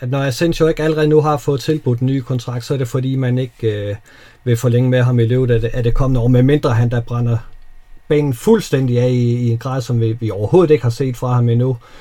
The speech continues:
Øh, og det, det er der vel knap nogen, der tror på. Øh, så, ja, altså, når, når man ikke allerede har kaldt ham til forhandlingsbordet, så er det fordi, at man... Øh, gerne vil af med ham nu, eller lad tiden gå, og så lad ham smutte på en fri transfer, ligesom man gjorde med Isco og Bale. Det var jo også, øh,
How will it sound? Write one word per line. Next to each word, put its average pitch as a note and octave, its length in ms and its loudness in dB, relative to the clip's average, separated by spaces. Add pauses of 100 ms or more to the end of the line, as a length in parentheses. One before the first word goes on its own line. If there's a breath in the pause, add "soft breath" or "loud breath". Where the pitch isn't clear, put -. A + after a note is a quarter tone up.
(300 loud breath)
Øh, G#2+ 160 -6
og A2+ 80 -8
det, C3 260 -4
det D3 80 4
er C#3+ 40 -6
der C3 80 -2
vel G#2+ 140 -4
knap C3+ 280 -6
nogen, C#3 160 -2
der A2+ 80 -4
tror B2 260 -2
på. A#2+ 520 -2
Øh, G#2+ 180 -6 (560 soft breath)
så, A2+ 140 -6 (280)
ja, - 60 -20 (240)
altså, B2 180 -10 (1000)
når, D#3 220 0
når F3+ 120 2
man G3 180 2
ikke G#3+ 180 4
allerede F#3 260 4
har D#3+ 500 4
kaldt D3+ 200 0
ham C#3+ 140 -2
til D3 140 2
forhandlingsbordet, A#2+ 920 -2 (200)
så - 160 -4
er C#3 60 2
det C3 100 -2
fordi, C#3 320 0
at B2 180 4
man... A#2+ 300 4
Øh, A2+ 280 2 (1200 loud breath)
gerne E3+ 200 4
vil D#3 60 8
af D#3 140 8
med D#3 160 4
ham D3+ 120 2
nu, E3 300 6 (100)
eller D#3 240 4
lad C3 140 2
tiden D3 300 0
gå, C#3+ 100 0
og C#3 140 0
så C#3+ 120 -4
lad C3+ 120 -4
ham B2+ 140 -2
smutte C#3 280 -4
på A#2+ 100 0
en A#2+ 80 0
fri B2+ 240 -4
transfer, B2+ 340 -6
ligesom B2+ 260 -2
man A#2 100 0
gjorde B2+ 240 -2
med A#2 100 2
Isco - 260 2
og A2 80 -2
Bale. B2 200 -2
Det C#3 120 0
var C3+ 140 -2
jo B2+ 140 0
også, - 360 -6
øh, A2+ 280 -2